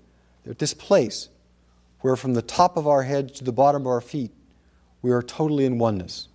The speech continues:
becoming it completely. This cannot be done mentally. We have to lose track of any separation between what is doing and what is being done. We have to actualize this.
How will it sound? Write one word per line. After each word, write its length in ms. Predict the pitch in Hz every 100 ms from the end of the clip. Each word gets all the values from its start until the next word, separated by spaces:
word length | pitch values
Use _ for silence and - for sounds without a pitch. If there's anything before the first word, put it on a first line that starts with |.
| _
becoming 380 | 113 107 139 131
it 80 | 113
completely. 500 | 107 95 113 95 85 80 _ _ _ _ _ -
This 180 | 139 -
cannot 480 | 139 127 147 151
be 80 | 156
done 340 | 131 127 131 123
mentally. 440 | 120 113 90 87 - _ _ _ _ _ _ _ _ _ -
We 80 | 117
have 100 | 117
to 80 | 120
lose 320 | 127 151 147
track 300 | - 147 139
of 100 | 131
any 240 | 156 180 170
separation 720 | - 160 143 135 135 - 104
between 280 | 95 123
what 120 | 117 117
is 140 | 98
doing 400 | 104 135 151 151
and 80 | 120
what 120 | 131
is 100 | 120
being 280 | 110 120 113
done. 340 | 113 95 82 - _ _ _ _ _ _ _ -
We 100 | 117
have 140 | 123
to 80 | - -
actualize 600 | 151 - 123 104 98 90
this. 320 | 95 - -